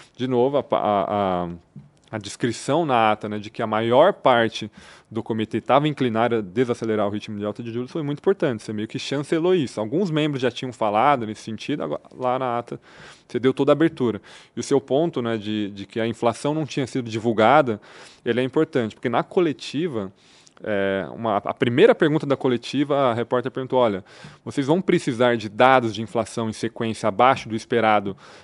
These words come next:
pra desacelerar esse pace?" O Powell, ele foi bem vocal, "Olha, seria desejável ter, mas se não acontecer, não é o único fator de tomada de decisão." Então, é importante ter acontecido ali, é, em meados de novembro, mas mesmo que não ocorresse,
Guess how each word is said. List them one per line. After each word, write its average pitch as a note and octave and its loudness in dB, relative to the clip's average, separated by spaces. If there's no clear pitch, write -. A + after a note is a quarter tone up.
pra A#2+ 6
desacelerar A2 0
esse G2+ -8
pace?" B2+ -2
O E2+ -6
Powell, B2+ 4
ele D3 2
foi D3 0
bem C3 -2
vocal, D3+ 0
"Olha, A2+ 4
seria G3 4
desejável A#2 4
ter, F3 4
mas A#2+ -2
se - -6
não D3+ 4
acontecer, E3+ 2
não F#3 2
é E3 6
o F3+ 4
único F3 2
fator D#3+ 2
de D#3 -2
tomada D3 0
de D3 -4
decisão." C#3 -2
Então, A2+ -6
é A2+ 0
importante A#2+ -2
ter - -2
acontecido G#2+ -4
ali, G2+ -4
é, G2 -4
em G#2+ -6
meados G2+ 0
de G#2 -4
novembro, A#2 0
mas C3+ 4
mesmo E3 2
que - -4
não B2+ 0
ocorresse, A#2+ -4